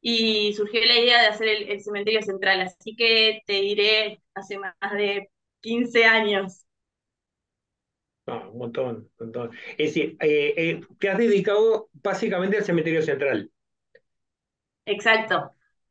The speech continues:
Speaker 1: porque el cementerio central es el más antiguo de Montevideo, entonces, que se construyó en mil ochocientos treinta y cinco. Entonces, para mí este cementerio, eh, eh, además que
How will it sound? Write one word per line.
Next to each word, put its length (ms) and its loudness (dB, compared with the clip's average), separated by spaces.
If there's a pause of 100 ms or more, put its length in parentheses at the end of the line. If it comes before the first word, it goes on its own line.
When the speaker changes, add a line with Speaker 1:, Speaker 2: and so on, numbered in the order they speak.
(440)
Speaker 1:
porque 200 0
el 80 2
cementerio 320 4
central 340 2
es 160 0
el 80 0
más 180 2
antiguo 800 0
de 100 -6
Montevideo, 960 0 (800)
entonces, 420 -8
que 120 -6
se 80 -8
construyó 300 -2
en 80 0
mil 100 2
ochocientos 500 -4
treinta 300 0
y 160 0
cinco. 640 4 (580)
Entonces, 220 -4
para 220 2
mí 60 -2
este 180 -6
cementerio, 800 2 (160)
eh, 240 -2 (100)
eh, 680 -4 (760)
además 460 4
que 340 0